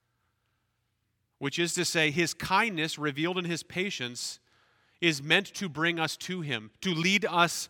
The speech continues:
to repentance. The understanding that we are sinners in need of a Savior. And so God's divine forbearance, or again, his patience,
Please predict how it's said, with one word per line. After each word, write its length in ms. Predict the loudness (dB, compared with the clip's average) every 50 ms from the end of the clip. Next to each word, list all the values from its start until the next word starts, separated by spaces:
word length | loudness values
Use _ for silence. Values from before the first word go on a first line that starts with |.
| -12 -20 -14 -8
to 120 | -6 -2
repentance. 840 | 0 0 0 0 0 -2 -2 -2 -4 -10 -10 -8 -8 -10 -10 -10 -14 _ _ _ _ _ _ _ _ _ _ _ _ _ _ _ _ _ _ _ _
The 100 | 0 2
understanding 520 | 2 2 2 0 -2 0 0 0 0 0 0
that 140 | -2 -2 -2
we 140 | -2 -2
are 80 | -2 -2
sinners 400 | -4 -4 -4 -2 -2 -2 -4 -4
in 80 | -4 -4
need 100 | -4 -4
of 80 | -4
a 60 | -6
Savior. 420 | -6 -4 -4 -4 -4 -6 -10 -18 -20 _ _ _ _ _ _ _ _ _ _ _ _ _ _ _ _ _ _ _ _ _ _ _ _ _ _ _ _ _ _ _ _ _ _ _ _ _ _ _ _ _ _ _ _ _ _ _ _ _ _ _ _ -14
And 80 | -8
so 100 | -6 -2
God's 480 | 4 8 8 8 8 8 4 0 -6 -8 _ _ _ -4
divine 500 | -2 0 2 6 8 8 10 8 8 4
forbearance, 640 | 0 -2 2 4 4 4 6 4 4 4 4 2 2
or 60 | 2
again, 140 | 2 2 0
his 140 | 0 -2
patience, 800 | -4 -4 -2 -2 0 0 0 -2 -4 -4 -4 -4 -4 -4 -6 -6